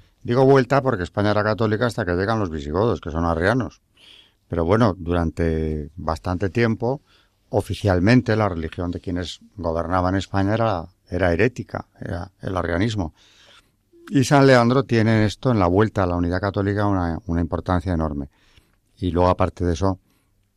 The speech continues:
es como para comentar, ¿no? Eh, a veces se ve en las familias el ambiente que tiene que imperar, porque en una familia como esta,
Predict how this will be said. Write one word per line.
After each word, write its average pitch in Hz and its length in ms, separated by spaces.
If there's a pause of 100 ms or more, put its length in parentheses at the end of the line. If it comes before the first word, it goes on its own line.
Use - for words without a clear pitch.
(400)
es - 160
como 98 220
para 82 180
comentar, 80 480
¿no? 82 220 (520)
Eh, 78 480 (200)
a - 140
veces 82 240
se 87 120
ve 80 220 (560)
en 90 120
las 82 140
familias 82 600 (360)
el 92 140
ambiente 87 440
que 82 100
tiene 85 240
que 87 100
imperar, 85 440
porque - 260
en 76 80
una 85 160
familia 85 400
como 82 220
esta, - 320